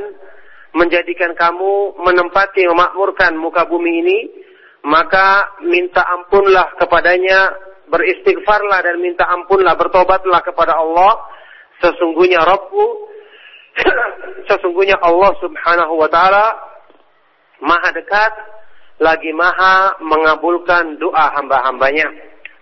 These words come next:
doa permohonan orang-orang yang beriman." Nah, inilah nama Allah Subhanahu wa taala yang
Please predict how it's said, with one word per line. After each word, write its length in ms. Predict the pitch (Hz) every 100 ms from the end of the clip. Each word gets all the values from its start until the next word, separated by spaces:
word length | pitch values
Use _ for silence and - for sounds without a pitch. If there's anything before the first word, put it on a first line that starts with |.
| _ 135
doa 320 | - 180 175
permohonan 580 | 175 156 151 175 165 156
orang-orang 640 | 160 151 143 147 143 135 131
yang 160 | 127
beriman." 420 | 127 127 135 131 110 - - _ _ _ _ _ _ _ _ _ _ _ _ _ _ _ _
Nah, 160 | 131 151
inilah 340 | 175 202 220 - - - _ _ _ _ _ _ _ _ _
nama 180 | 156 180 175
Allah 280 | 170 180 185 180
Subhanahu 440 | - 180 175 160
wa 140 | 160 151
taala 480 | 156 165 180 190 190 - _ _ _ _ _ _ _ _ _ _ _ _ _ _ -
yang 240 | 151 175